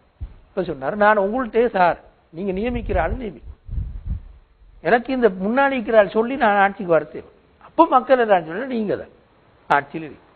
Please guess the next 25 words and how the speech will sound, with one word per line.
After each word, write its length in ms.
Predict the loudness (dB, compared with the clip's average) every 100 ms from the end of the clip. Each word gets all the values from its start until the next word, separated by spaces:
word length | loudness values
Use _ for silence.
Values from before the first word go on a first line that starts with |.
| _ _ _ _ _ _ _ _
இப்ப 340 | -8 2 4
தலைகீழ் 500 | 6 4 4 0 2
மாற்றம், 460 | 4 4 2 -8 -8
அப்படித்தானே? 360 | -4 -2 -2 -4 _ _ _ 0
வந்தோடனே 760 | 0 -2 -2 0 2 2 0
என்ன 200 | 0 -2
செஞ்சார் 420 | -2 -2 2 2
என்றால், 380 | 2 2 2 0 -6 -20 _ _ _ _ _ _ _
ஏற்கனவே 720 | 6 6 6 2 2 2 0 0
அந்த 300 | 0 2 0
உமையா 340 | 0 0 2
ஆட்சியாளர்கள் 720 | 4 2 2 2 2 0 -2
பிடிச்சிருந்தாங்களே, 560 | -2 -2 0 0 2 0
நிறைய 280 | 0 0 0
மக்கள்ல 440 | -2 -2 -6 -6
சொத்து 380 | -8 -8 -2 0
அங்கெல்லாம் 560 | 0 -4 -6 -2 0 2
அபகரிச்சிருந்தாங்க, 720 | 2 0 -2 -2 -2 -2 -10 _ _ -6
அதெல்லாம் 540 | 2 4 4 2 -2
திருப்பி 220 | -2 -2 -4
கொடுக்குது. 340 | -6 -12 -16 -20 _ _ _ _ -20 -20 -20 -20 -14 -14 -14 _ _ -10
எந்த 240 | 0 4
அளவுக்குன்னா, 300 | 4 2 -2
தன்னோட 260 | -2 2 4
வைஃபோட 560 | 4 2 -2 -4 -4